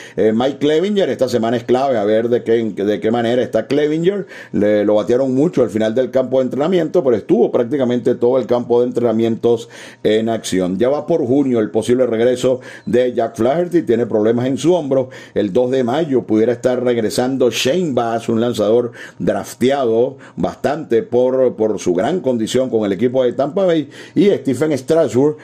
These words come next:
el manager Dave Martínez, piensa que entre veinte y veinticinco aperturas, que son muchas para un lanzador élite como Strasburg, se habla del diez de mayo como la fecha más cercana en que pudiera estar de regreso. Así que esto en lo que se refiere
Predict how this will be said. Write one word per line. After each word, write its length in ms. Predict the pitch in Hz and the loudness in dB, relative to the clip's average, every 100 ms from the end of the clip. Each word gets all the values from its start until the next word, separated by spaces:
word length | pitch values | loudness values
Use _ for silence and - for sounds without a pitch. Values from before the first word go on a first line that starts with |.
| - - | -14 -6
el 140 | 95 | -2
manager 360 | 104 113 123 107 | 0 2 2 2
Dave 160 | 120 | 0
Martínez, 540 | 113 131 120 131 143 135 | 2 -2 0 0 0 0
piensa 420 | 123 123 120 147 | 0 2 0 0
que 100 | 123 | 0
entre 280 | 113 107 107 | 0 0 0
veinte 320 | 143 185 180 | 0 0 0
y 20 | |
veinticinco 460 | 127 104 95 101 143 | 0 -2 -2 0 0
aperturas, 400 | 147 120 151 139 | 0 2 0 0
que 100 | 107 | 0
son 220 | 113 165 | 0 0
muchas 440 | 160 160 107 - - - - | 0 0 -4 -6 -16 -20 -8
para 220 | 104 104 107 | -2 0 2
un 140 | 120 | 2
lanzador 440 | 135 104 117 123 - | 2 2 2 0 0
élite 400 | 131 131 110 104 | -2 -2 -4 0
como 200 | 120 139 | 0 0
Strasburg, 540 | 131 160 131 135 156 | 0 0 0 0 -2
se 200 | - 104 | 0 0
habla 380 | 110 113 127 123 - - | 2 2 2 0 -6 -12
del 340 | - 123 143 120 | -2 0 2 2
diez 260 | 120 127 | 2 4
de 100 | 123 | 2
mayo 400 | 117 117 107 92 | 0 0 0 0
como 320 | - 113 127 113 | 2 2 2 2
la 80 | |
fecha 280 | 98 107 120 | 2 0 0
más 140 | 117 110 | 0 0
cercana 480 | 117 120 113 120 117 | 0 0 2 0 0
en 160 | 139 131 | -2 0
que 100 | 113 | 0
pudiera 460 | 104 104 107 110 | 2 4 4 2
estar 460 | 95 110 107 104 - - - - | 2 2 2 0 -4 -16 -10 -2
de 380 | 95 113 110 110 | 2 4 2 0
regreso. 580 | 110 117 90 78 78 78 | 0 2 0 -2 -2 -4
Así 200 | 95 90 | -2 0
que 180 | 110 | 2
esto 220 | 151 - 170 | 2 2 0
en 80 | |
lo 80 | 139 | 0
que 80 | 104 | 0
se 120 | 101 | 0
refiere 540 | 98 92 123 123 131 | 0 2 4 4 0